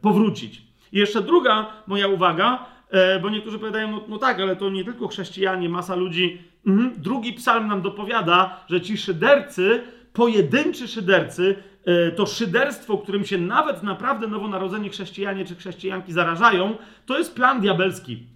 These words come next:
Diabeł podpuszcza całe narody, władców narodów do tego, i, i teraz on wie, że Jezus wraca. Rozumiesz? Masa przywódców światowych, oni wiedzą, że Jezus wraca, ponieważ mają poznanie absolutnie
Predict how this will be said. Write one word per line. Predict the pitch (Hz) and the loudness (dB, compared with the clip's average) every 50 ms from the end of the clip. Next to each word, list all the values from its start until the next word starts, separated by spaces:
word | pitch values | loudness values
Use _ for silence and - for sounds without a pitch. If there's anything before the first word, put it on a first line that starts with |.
| _ _ _ _ _ _ - | _ _ _ _ _ _ -2
Diabeł | 131 185 269 302 294 - | 0 0 2 0 -2 -2
podpuszcza | - 226 214 - - 247 240 - - 226 202 | -2 -2 -2 -2 -4 -6 -6 -6 -6 -8 -6
całe | - 220 208 202 202 196 | -4 -4 -2 0 0 2
narody, | 190 180 190 208 202 160 156 - - - - - | 2 2 4 2 2 2 2 0 -2 -4 -8 -10
władców | 139 151 190 214 247 269 277 - - - - 214 170 160 | -4 0 4 6 6 6 6 2 -4 -12 -10 -10 -8 -4
narodów | 196 196 180 165 156 147 135 156 165 - - - - _ - | -2 0 0 0 0 -2 -2 -6 -8 -8 -14 -20 -20 _ -2
do | 135 208 220 | 6 6 6
tego, | 214 214 254 262 - 170 170 175 202 233 226 - - - _ _ _ - | 6 6 2 2 2 2 2 4 2 2 0 -4 -12 -20 _ _ _ -2
i, | - 226 202 - - - | 0 0 0 0 -2 -4
i | 214 - | -2 0
teraz | - 254 247 - - - - - | 2 4 4 2 0 -2 0 6
on | 285 330 349 349 294 190 | 8 8 10 8 8 6
wie, | 214 262 269 | 4 0 0
że | 208 226 208 | 2 2 2
Jezus | 185 185 160 160 151 135 | 2 2 0 -4 -6 -6
wraca. | 131 151 131 123 - - - - - _ - | -4 -4 -4 -4 -8 -12 -16 -18 -16 _ -4
Rozumiesz? | 185 226 277 247 208 202 208 208 - - - _ _ - | 0 0 2 2 2 0 0 -2 -6 -14 -20 _ _ 0
Masa | 160 190 247 294 302 - 285 | 6 6 8 6 6 2 -4
przywódców | - - - - 247 247 185 180 285 294 - - - 226 - - | -6 -6 -6 -4 -2 -2 -2 -2 -4 -6 -10 -12 -14 -14 -14 -8
światowych, | - 226 202 185 - 208 196 220 240 214 | -2 0 0 0 0 -2 -4 -4 -4 -4
oni | 226 220 214 208 | -4 -2 -2 -2
wiedzą, | 170 135 120 127 151 226 240 - 226 226 208 | -2 -2 -2 -2 0 0 0 0 0 -2 -2
że | 170 180 180 | 0 0 0
Jezus | 180 175 160 175 147 | 0 0 -2 -6 -4
wraca, | 143 180 180 175 - 220 208 | 0 0 0 0 0 -4 -6
ponieważ | 202 196 196 196 208 208 196 | -6 -4 -6 -4 -4 -4 -2
mają | 175 208 233 254 254 233 - | 0 0 -2 -2 -2 -6 -4
poznanie | - 220 190 185 214 208 214 202 | -4 -4 -2 0 0 -2 -2 -2
absolutnie | 185 - - 196 190 196 190 - 185 160 151 143 139 | -4 -6 -6 -6 -6 -6 -4 -2 0 0 0 0 -4